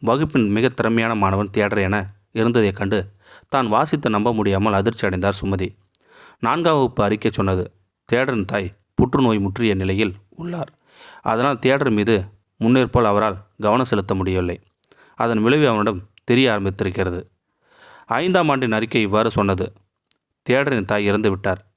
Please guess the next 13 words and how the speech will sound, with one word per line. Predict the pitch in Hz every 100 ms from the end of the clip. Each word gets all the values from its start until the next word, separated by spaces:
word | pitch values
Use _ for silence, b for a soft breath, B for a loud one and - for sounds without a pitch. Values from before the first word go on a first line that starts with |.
| _
அவன் | - 107 107
மேல் | 127
அக்கறை | 127 101 - 127
காட்டும் | - 101 101 92 - _
உறவு | 113 113 135
தேவைப்படுகிறது. | 123 101 98 95 90 90 - - _ b b b
இல்லையேல் | 113 127 120 120 95 101 b b b
நாம் | 131 123
அக்குழந்தையை | 110 - 127 160 139
இழந்து | 120 123
விடுவோம்." | 107 98 92 - _ _ _
கண்களில் | - 113 127 127
கண்ணீருடன் | 110 104 110 98 104